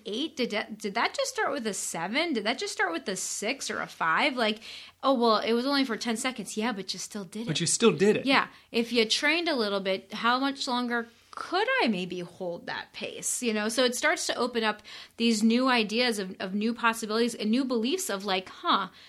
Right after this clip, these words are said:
Speaker 1: maybe these stories that I've been telling myself all this time exactly true.
Speaker 2: Right. When you literally, when you take the, um,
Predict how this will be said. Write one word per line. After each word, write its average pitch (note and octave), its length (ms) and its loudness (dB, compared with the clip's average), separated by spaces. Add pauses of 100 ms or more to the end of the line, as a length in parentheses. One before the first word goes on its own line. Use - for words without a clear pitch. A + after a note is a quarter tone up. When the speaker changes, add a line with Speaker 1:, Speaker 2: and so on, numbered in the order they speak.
(160)
Speaker 1:
maybe C#4+ 260 0
these G4+ 220 2
stories A3 560 -2
that G3+ 100 -6
I've F#3+ 140 -4
been F#3+ 180 -6
telling G#3 460 -4
myself C4+ 600 -4
all A#3 640 0
this C#4 240 -6
time D#4 440 -2 (1000)
exactly - 680 -8
true. - 420 -12 (280)
Speaker 2:
Right. D3 200 -2
When D3+ 200 2
you F3+ 380 2
literally, E3+ 420 4
when D#3 200 2
you E3+ 120 2
take A3+ 300 2
the, C#3+ 640 2
um, C3 480 -2